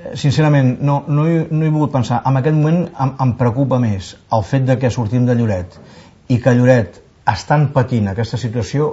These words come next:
però pateixo per ells personalment, per l'amistat que tinc amb, amb el seu alcalde i amb, amb, amb el seu consistori, amb les persones allà que, que coneixem. Sé que estan patint, sé que ho estan passant malament, I la, la nostra preocupació, la meva preocupació, és que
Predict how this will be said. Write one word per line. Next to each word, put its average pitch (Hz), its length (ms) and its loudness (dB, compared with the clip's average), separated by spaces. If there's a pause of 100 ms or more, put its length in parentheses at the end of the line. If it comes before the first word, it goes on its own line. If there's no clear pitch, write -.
però 117 180 0
pateixo 131 380 0
per 135 160 6
ells 160 240 0 (440)
personalment, 117 680 2 (160)
per - 180 -6
l'amistat 104 400 0
que 120 140 0
tinc 120 180 -2
amb, 110 200 -4
amb 104 240 -6
el 98 60 -8
seu 117 220 -2
alcalde 117 460 0 (520)
i 120 140 0
amb, 107 300 0
amb, 107 180 -4
amb 101 160 -6
el 92 60 -8
seu 110 140 -4
consistori, 117 500 -2
amb 110 80 0
les 98 100 -6
persones 110 380 -4
allà 113 140 -2
que, 113 100 -2 (140)
que 107 180 -2
coneixem. 107 480 -2 (220)
Sé - 260 -2
que 131 80 0
estan 110 240 -2
patint, 120 320 -4
sé - 180 -4
que - 80 -2
ho 123 40 0
estan 110 200 -4
passant 107 240 -6
malament, 98 380 -4 (500)
I 123 80 2
la, 110 380 2
la 107 220 -2
nostra 131 280 2
preocupació, 110 480 -4
la 101 160 -2
meva 131 160 2
preocupació, 107 640 -4
és 104 160 -8
que 104 220 -6